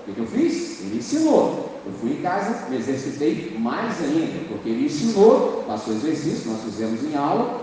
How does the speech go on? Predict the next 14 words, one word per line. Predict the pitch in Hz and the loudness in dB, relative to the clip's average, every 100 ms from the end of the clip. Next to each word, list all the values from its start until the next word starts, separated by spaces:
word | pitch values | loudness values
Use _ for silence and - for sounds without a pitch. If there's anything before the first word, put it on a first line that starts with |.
| - | -4
depois | 143 147 131 | -2 -2 -4
eu | 131 | -2
fiz | 127 151 | -4 -4
em | 226 | -2
casa. | 247 - - - | 0 0 -2 4
E | 277 | 6
um | 359 | 8
dia | - - 262 277 | 6 4 4 4
ele | 277 - 247 | 4 2 4
marcou | 208 196 226 | 4 4 4
um | |
negócio | 185 214 190 | 4 0 0
chamado | 196 - | -2 -2
prova. | - 147 151 - - | 0 2 4 2 -2